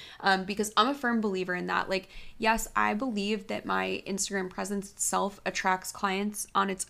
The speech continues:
own, but I'm also, like, a very firm believer in shooting your shot. So, like, not in a cold, pitchy way, but, like, I've been blessed with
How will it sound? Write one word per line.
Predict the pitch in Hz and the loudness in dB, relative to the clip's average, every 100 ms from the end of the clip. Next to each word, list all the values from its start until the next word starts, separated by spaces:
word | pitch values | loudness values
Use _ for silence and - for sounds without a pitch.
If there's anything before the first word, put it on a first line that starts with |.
| - | 0
own, | 185 190 214 277 - - - - | 0 2 2 0 -4 -18 -2 4
but | 214 | 4
I'm | 214 | 4
also, | 196 196 - 226 226 | 2 0 0 0 0
like, | 214 196 | 0 -2
a | 196 208 | -2 -2
very | 180 180 180 196 | -2 -2 0 0
firm | 196 202 196 | 2 0 2
believer | 185 185 190 | 0 2 2
in | 196 | 2
shooting | 185 - 185 185 | 2 2 2 0
your | 175 | -2
shot. | 165 170 165 208 247 - | -2 0 4 4 2 2
So, | 208 208 | 2 2
like, | 196 190 - - - - | 0 -2 -12 -20 -18 -2
not | 220 226 277 - | 6 8 6 4
in | 294 | 0
a | |
cold, | 311 - 220 220 202 | -2 -2 2 2 0
pitchy | - 185 185 214 214 | -6 -6 -4 -2 0
way, | 226 233 233 | 0 -2 -2
but, | 220 | -2
like, | 214 202 - - - - - - _ _ - 233 | -2 -2 -4 -18 -20 -20 -20 -20 _ _ -2 6
I've | 233 269 - - - - | 6 6 0 -10 -6 4
been | 320 320 269 214 - 202 - - - 208 196 - - | 6 6 2 -4 -14 -20 -20 -20 -12 -6 -6 -6 -6
blessed | 208 202 202 - - | 0 2 2 -2 -4
with | 220 220 233 233 | -2 0 2 0